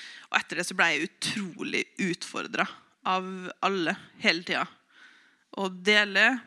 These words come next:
som alltid da, hvis dere husker det, skjedde bare grining hver gang. Fordi jeg begynte å kjenne Gud når jeg skulle dele, når jeg skulle snakke om Gud, da kjente jeg Gud.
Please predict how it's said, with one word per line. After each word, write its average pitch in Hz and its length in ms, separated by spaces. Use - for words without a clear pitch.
som - 220
alltid - 300
da, 170 220
hvis - 120
dere 190 160
husker - 340
det, 214 180
skjedde 175 500
bare 180 320
grining 202 640
hver 190 220
gang. 240 320
Fordi 214 280
jeg 220 100
begynte 226 260
å 220 80
kjenne 208 260
Gud 190 300
når 208 320
jeg 196 500
skulle 208 340
dele, 202 400
når 214 100
jeg 240 120
skulle 233 200
snakke 240 220
om 196 60
Gud, 254 260
da 180 220
kjente 180 320
jeg 101 120
Gud. - 160